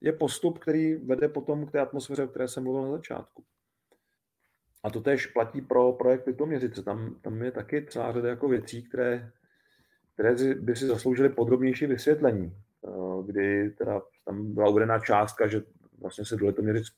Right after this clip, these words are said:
poslalo, eh, na výstroje, tuším, se poslalo daleko víc peněz, no, protože tam přišlo víc hráčů.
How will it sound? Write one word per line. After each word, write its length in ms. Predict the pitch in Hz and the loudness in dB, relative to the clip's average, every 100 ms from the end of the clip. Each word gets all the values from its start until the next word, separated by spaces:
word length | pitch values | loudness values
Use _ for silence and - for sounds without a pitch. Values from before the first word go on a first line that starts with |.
| _ | _
poslalo, 640 | - 95 - 110 107 107 110 - - - - - - _ _ _ _ _ _ _ - | -6 -6 2 4 6 4 0 -18 -20 -20 -20 -20 -20 _ _ _ _ _ _ _ 2
eh, 640 | 95 92 92 92 90 90 92 - - - - - - - 90 | 6 6 6 4 2 0 -6 -16 -20 -20 -20 -20 -20 -14 2
na 100 | 104 | 4
výstroje, 420 | 117 - - 120 | 4 0 6 6
tuším, 380 | 117 - 123 - | 6 0 0 -2
se 120 | 117 | -2
poslalo 340 | 113 117 123 | -2 8 8
daleko 280 | 110 101 117 | 10 6 6
víc 160 | 120 117 | 2 0
peněz, 320 | 113 117 117 | 2 4 4
no, 80 | 127 | 0
protože 360 | 120 - 131 | 0 0 0
tam 180 | 127 135 | 2 0
přišlo 280 | 131 113 135 | 0 0 2
víc 160 | 127 131 | 4 6
hráčů. 600 | 131 123 175 - 107 | 8 6 4 -2 -4